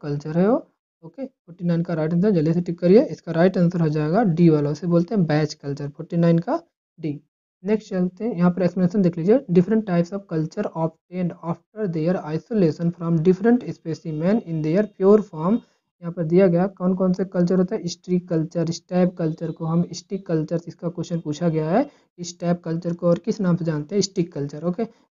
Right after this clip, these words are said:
Next हमारा culture stock culture, starter culture भी होता है, Enrichment culture होता है, Batch culture होता है हमारा, Continuous culture होता है, Synchronous culture होता है,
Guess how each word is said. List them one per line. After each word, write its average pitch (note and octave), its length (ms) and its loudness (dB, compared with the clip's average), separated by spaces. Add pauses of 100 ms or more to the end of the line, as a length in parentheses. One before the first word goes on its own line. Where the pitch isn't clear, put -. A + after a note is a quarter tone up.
(100)
Next F3+ 300 -2
हमारा F3+ 200 2 (100)
culture F3 320 0
stock E3+ 340 -2
culture, E3 460 -4
starter D#3+ 480 -8
culture E3 360 -4
भी E3 60 0
होता D#3+ 360 -2
है, E3 200 -4
Enrichment F3 640 4
culture E3 300 -2
होता D#3 300 -6
है, D#3 220 -2
Batch F3 280 2
culture E3 380 -6
होता D#3+ 240 -4
है D#3 60 -4
हमारा, D#3 360 -4 (440)
Continuous E3+ 560 0
culture D#3+ 360 -4
होता D#3 340 -6
है, D#3 220 -2
Synchronous F3 920 2
culture D#3+ 380 -6
होता D#3 360 -8
है, E3 180 -6